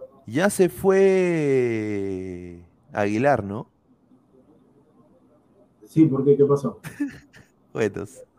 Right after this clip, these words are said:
Speaker 1: cerramos. <laughs>
Speaker 2: Ah.
Speaker 1: No, agradecer
Speaker 2: Ah,
Speaker 1: a toda la
Speaker 2: Pineda,
Speaker 1: gente.
Speaker 2: antes de, antes de irnos, ya para, para al menos irnos con una nota así pintoresca, pon ahí un rato el Instagram, pon el Instagram.
Speaker 1: A ver, a ver, lo vamos a poner, a ver.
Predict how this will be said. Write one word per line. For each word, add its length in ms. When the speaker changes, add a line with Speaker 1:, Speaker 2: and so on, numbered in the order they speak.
Speaker 1:
cerramos. 880
<laughs> 500
Speaker 2:
Ah. 240
Speaker 1:
No, 120
agradecer 400
Speaker 2:
Ah, 80
Speaker 1:
a 40
toda 180
la 100
Speaker 2:
Pineda, 280
Speaker 1:
gente. 180
Speaker 2:
antes 120
de, 40
antes 320
de 140
irnos, 420
ya 220
para, 240
para 220
al 100
menos 360
irnos 280
con 160
una 200
nota 880
así 680
pintoresca, 880
pon 220
ahí 100
un 200
rato 260
el 80
Instagram, 600
pon 200
el 120
Instagram. 280
Speaker 1:
A 60
ver, 100
a 60
ver, 80
lo 100
vamos 160
a 60
poner, 320
a 80
ver. 120